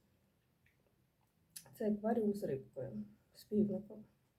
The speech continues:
Якобу теж нереально жарко.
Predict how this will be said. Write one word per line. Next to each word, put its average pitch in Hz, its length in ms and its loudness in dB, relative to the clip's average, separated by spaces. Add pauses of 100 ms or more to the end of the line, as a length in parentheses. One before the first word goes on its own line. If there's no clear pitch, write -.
(1700)
Якобу 262 540 6
теж 247 400 0
нереально 185 560 2
жарко. - 460 -10